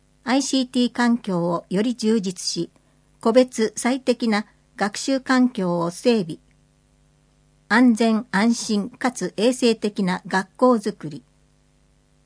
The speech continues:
放課後や学校がない日の子どもたちの居場所づくり。丸二、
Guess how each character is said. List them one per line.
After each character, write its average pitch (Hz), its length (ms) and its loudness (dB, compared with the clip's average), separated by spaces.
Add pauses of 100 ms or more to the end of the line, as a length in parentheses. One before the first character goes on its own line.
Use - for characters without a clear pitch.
(300)
放 262 220 6
課 254 160 2
後 240 120 6
や 214 240 2 (140)
学 208 260 -2
校 254 220 6
が 247 140 4
な 247 140 6
い 240 100 4
日 208 120 -2
の 175 260 -4
子 220 120 -2
ど 254 100 4
も 254 100 4
た 165 140 -6
ち - 140 -8
の 165 180 -6
居 190 120 -6
場 233 120 2
所 233 120 -2
づ 185 160 -6
く 170 140 -10
り。 156 140 -14 (1300)
丸 226 280 2
二、 202 220 -2